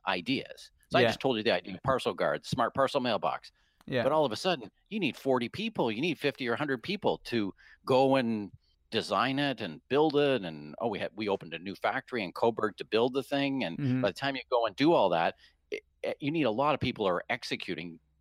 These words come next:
Speaker 1: You don't want a lot more ideas. As a matter of fact, the best thing I like to have is I like to have twenty-five ideas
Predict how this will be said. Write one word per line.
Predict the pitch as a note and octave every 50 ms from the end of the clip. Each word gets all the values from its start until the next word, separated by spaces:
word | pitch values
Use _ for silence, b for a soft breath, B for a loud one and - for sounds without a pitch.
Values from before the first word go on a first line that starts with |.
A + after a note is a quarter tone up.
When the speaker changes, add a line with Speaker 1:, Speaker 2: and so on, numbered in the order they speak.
| _ _ _
Speaker 1:
You | G#2 G#2 A2+
don't | - - A#2+ G#2+
want | C3 E3 D3
a | G#2+
lot | G2+ G#2+ - -
more | G2 G#2+ F2+
ideas. | D#2+ E2 D#2+ - A2+ B2 G#2+ - - - -
As | -
a | -
matter | C3 C3 B2+
of |
fact, | - A#2+ A2 G2+ - B B B B B B
the | - F2
best | - - C#3 F3 G3 - - - - - - _ -
thing | C3 A#2+ G#2
I | G2+ B2 C3+
like | A#2 G2 F2+ F2
to | - F2
have | E2+ E2+ D#2+ D#2+ E2 -
is | D#2+ D#2 -
I | - A#2+
like | B2+ C3 B2 -
to | -
have | G2+ - -
twenty-five | - - - B2 C3 C3 B2+ - B2+ A2 G#2+ G#2 F#2+ E2+
ideas | F#2+ E2+ D#2+ D2 D2+ G#2 A2 F#2 D#2+ C#2+ A#1+ C#2+ D2+ - -